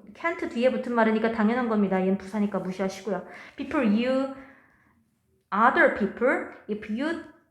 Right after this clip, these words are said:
don't love yourself first. 여기 other도 잘 봐두세요. other, the other은 시험 문제에 나온 거는 많이는 못 봤는데,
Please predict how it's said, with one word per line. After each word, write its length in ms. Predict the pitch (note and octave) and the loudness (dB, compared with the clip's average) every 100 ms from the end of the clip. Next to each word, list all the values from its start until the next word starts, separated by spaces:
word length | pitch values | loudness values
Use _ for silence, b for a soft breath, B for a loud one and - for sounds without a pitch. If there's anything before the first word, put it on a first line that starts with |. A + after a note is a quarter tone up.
| _ - | _ 2
don't 400 | B3 D#4 G4 - - - _ | 4 4 0 -6 -16 -20 _
love 420 | G3+ G3+ C4 D4 | -4 0 0 0
yourself 1160 | C#4 A3 A#3 C4+ C#4+ C#4 - - - - C4+ C4+ - - | -2 -2 2 4 4 2 -8 -18 -20 -4 -4 -2 -8 -4
first. 500 | D4+ C4 F#3+ - - B B B - | 2 2 0 -4 -16 B B B -12
여기 120 | A3 | -6
other도 520 | - F#3+ G#3 E4 E4+ | -2 0 0 0 -2
잘 180 | D4 B3 | -2 2
봐두세요. 420 | A3 G3 A3+ A3+ | 2 2 0 2
other, 460 | G3+ F3+ G#3+ E4+ G4 | 2 2 0 0 -2
the 200 | - A#3+ | -2 0
other은 1160 | C#4+ C#4 C4+ C4+ D4+ C#4+ G3+ G3+ A#3 G3+ G#3+ - | 2 0 -4 -4 -6 -6 -8 -10 -12 -12 -12 -14
시험 380 | - - G4 B4 | -16 -8 -6 -4
문제에 300 | B4 A#4 D#4+ | -2 0 0
나온 260 | C4 A#3 A3 | 2 2 2
거는 240 | G#3+ G#3 | 2 2
많이는 380 | F3 F#3 B3+ C#4 | 2 0 0 -2
못 160 | F3 | -2
봤는데, 840 | B3 C4 A#3 F#3+ F#3 B3 G#3+ F3 | -2 0 2 2 4 4 2 -2